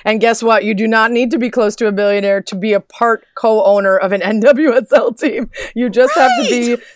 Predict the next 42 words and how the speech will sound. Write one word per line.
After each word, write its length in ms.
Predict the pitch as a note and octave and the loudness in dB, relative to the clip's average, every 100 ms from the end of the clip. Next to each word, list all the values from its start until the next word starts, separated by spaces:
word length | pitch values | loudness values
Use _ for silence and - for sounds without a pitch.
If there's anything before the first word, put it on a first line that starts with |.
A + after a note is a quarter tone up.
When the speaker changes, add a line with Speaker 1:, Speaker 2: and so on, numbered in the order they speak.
| - | -6
Speaker 1:
successful 800 | F#4+ C4+ - C4 C#4+ - F#4 E4+ | -4 -2 2 2 2 0 0 2
and 80 | C4+ | 2
have 160 | A#3 | 0
worked 320 | G#3+ A#3+ - C4+ | 2 0 0 -4
hard 380 | C4 C4 E4 C#4 | 0 2 2 0
and 80 | |
be 100 | G#3 | -6
someone 320 | G#3+ B3+ B3+ B3+ | -4 -2 -2 -2
that 120 | A#3+ | 0
they 120 | A#3+ | -2
think 300 | A#3+ A#3+ B3 | 0 -4 -4
will 160 | A3 A3 | -4 0
add 300 | A3 A3+ F#3+ | 2 0 0
value. 480 | A3+ C4+ D#4+ E4+ F#4 - - - _ - | 2 2 2 0 -4 -10 -20 -20 _ 0
And, 360 | A3 A3 G#3+ | 2 4 4
uh, 300 | G#3+ G#3 G3+ - | 2 2 0 -2
I 140 | G#3+ A3+ | 0 0
am, 220 | A3+ G#3+ | -2 -4
listen, 240 | A#3+ C#4+ F#3+ | -2 -2 -2
I'm 140 | F#3+ | -2
not 200 | B3+ - | -2 -2
gonna, 140 | - A3+ - | -4 -6 -8
here's 200 | C4+ D4 | -6 -4
the 60 | A3 | -2
problem. 320 | A#3+ G#3+ D#3+ - | -2 -2 -4 -4
I'm 120 | A3+ | -2
not 140 | C#4 | -2
gonna 140 | B3 A3 | -4 -4
diminish 640 | F#3+ F#3+ F#3+ F3 - - _ _ _ | -4 -2 -2 -4 -8 -16 _ _ _
how 220 | - F#3+ | 0 0
hard 200 | G3 F3+ | 2 2
I've 160 | G3+ G3+ | 0 -2
worked 240 | A3 A3+ | -4 -6
for 180 | - F#3 | -6 -4
what 200 | F3 F3 | 0 0
I've 160 | E3+ E3 | -2 -2
earned 320 | E3+ G#3 A#3 _ _ _ _ | -6 -8 -12 _ _ _ _
so 240 | - G#3+ | -4 0
I 100 | F#3+ | 0
can 140 | F#3 F#3 | 0 -4
appease 340 | - A3+ G#3+ | -4 -6 -6
people 540 | - F#3 F3 E3 E3 | -6 -6 -2 -2 -4